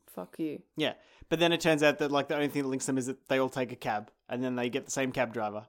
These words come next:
Speaker 2: and he just, like, convinces them to kill themselves. Or he'll shoot them, even though he doesn't have a gun. <laughs>
Speaker 1: With pills.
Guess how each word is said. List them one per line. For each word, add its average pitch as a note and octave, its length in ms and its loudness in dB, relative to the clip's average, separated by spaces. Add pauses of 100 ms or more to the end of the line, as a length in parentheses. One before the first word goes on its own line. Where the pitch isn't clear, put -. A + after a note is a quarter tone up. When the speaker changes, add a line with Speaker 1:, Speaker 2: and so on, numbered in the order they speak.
(160)
Speaker 2:
and C3+ 100 -8
he C3+ 80 0
just, B2+ 180 -4
like, C3 240 -2
convinces C3 480 -2
them B2+ 180 -2
to C3 120 -4
kill B2+ 260 -2
themselves. A2+ 540 -6 (600)
Or B2 100 -4
he'll C3 120 0
shoot B2+ 280 -2
them, G#2 160 -8 (140)
even B2 180 -4
though B2 60 0
he B2 60 2
doesn't B2 120 -2
have B2 80 -2
a - 20 -6
gun. G#2+ 220 -4 (260)
<laughs> - 760 -16
Speaker 1:
With B3+ 180 -2
pills. D4 560 2